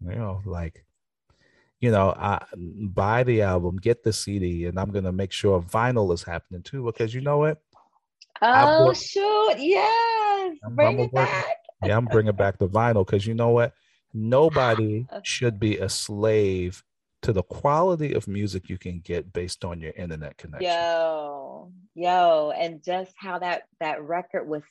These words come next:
Speaker 2: spin. Remember the needle,
Speaker 1: Ooh,
Speaker 2: the
Speaker 1: the noise,
Speaker 2: sound?
Speaker 1: the noise off of the needle.
Speaker 2: Baby, yes.
Speaker 1: Yo.
Speaker 2: Yes, yes, yes. Yes. All right, guys, the, the link for the album is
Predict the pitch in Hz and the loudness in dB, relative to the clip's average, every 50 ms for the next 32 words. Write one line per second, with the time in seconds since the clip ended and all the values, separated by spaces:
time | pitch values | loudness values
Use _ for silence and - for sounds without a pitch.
0 | _ _ _ 185 196 214 214 214 214 214 190 180 180 190 214 226 226 220 226 220 | _ _ _ -2 0 0 0 0 0 -2 -4 -6 -4 -4 -4 -4 -4 -4 -6 -6
1 | 190 180 170 165 170 196 220 226 220 233 254 254 254 240 226 165 143 135 120 110 | -6 -8 -8 -4 -2 0 2 4 6 8 8 8 8 6 6 6 6 6 6 6
2 | 110 131 143 156 160 170 170 - - - - - - - 101 104 123 143 160 165 | 6 8 8 10 10 10 8 8 6 4 0 -2 -8 -8 -2 2 4 4 4 4
3 | 156 - 151 147 147 - 147 131 131 127 143 151 151 156 151 - - - - 208 | 4 4 2 2 2 2 0 0 2 2 0 0 0 -2 -4 -6 -10 -2 2 2
4 | 226 240 247 247 247 240 226 220 208 190 190 190 - 208 233 247 254 262 254 247 | 4 4 6 6 6 6 4 2 0 -4 -6 0 2 2 2 2 0 0 -2 -2
5 | 240 226 214 208 196 220 - 240 240 254 262 - 208 214 202 185 190 190 - 117 | -2 -2 -2 -2 0 0 0 0 0 0 0 0 0 -2 -2 -2 -4 -4 -2 0
6 | 120 117 113 92 76 - - - 208 214 196 190 - - - - - - 165 180 | 0 2 2 0 0 -2 -2 -2 0 0 0 0 -2 -6 -8 -4 -2 -2 -2 -2
7 | - - _ - - 165 165 151 139 104 71 - - - _ _ _ _ _ _ | -4 -8 _ -8 -6 -4 -4 -4 -4 -6 -8 -10 -14 -20 _ _ _ _ _ _
8 | - _ _ _ _ - - 202 208 202 190 170 165 - - - - - _ _ | -20 _ _ _ _ -6 -4 -2 0 0 0 -2 -4 -6 -8 -10 -14 -16 _ _
9 | _ _ _ _ _ _ _ _ _ _ - - 185 185 170 165 165 143 - - | _ _ _ _ _ _ _ _ _ _ -4 -2 0 0 0 0 -2 -2 -4 -6
10 | 185 175 170 165 170 175 - _ _ _ 170 180 180 175 165 - - 190 - _ | -4 -4 -4 -6 -8 -10 -14 _ _ _ -12 -10 -10 -10 -12 -14 -18 -20 -20 _
11 | - 180 175 175 180 190 208 214 226 220 _ - 214 196 196 190 202 190 190 196 | -8 -8 -6 -4 -4 -4 -4 -4 -6 -4 _ 0 0 2 2 2 2 2 0 0
12 | 180 190 190 185 - - 165 - | 0 -2 -4 -6 -6 -8 -12 -12